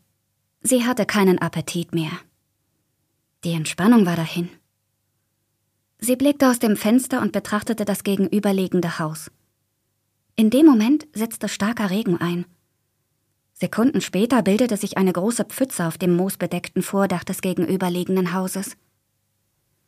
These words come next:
„Im Sumpf endet alles, wie immer“,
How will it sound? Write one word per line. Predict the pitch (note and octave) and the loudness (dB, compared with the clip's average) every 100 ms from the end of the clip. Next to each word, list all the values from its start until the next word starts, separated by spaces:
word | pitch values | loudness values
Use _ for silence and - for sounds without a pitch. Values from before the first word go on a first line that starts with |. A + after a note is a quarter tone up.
| _ _ _ _ _ _ _ _ | _ _ _ _ _ _ _ _
„Im | G#3+ G#3+ | 2 2
Sumpf | G#3 A3+ A#3+ - - | 2 0 0 -2 -4
endet | G3+ G3+ G3+ - | -2 -2 -6 -6
alles, | E3+ D#3+ E3 - - _ _ _ _ | -6 -4 -8 -12 -16 _ _ _ _
wie | - | -10
immer“, | F3 E3 - | -4 -4 -6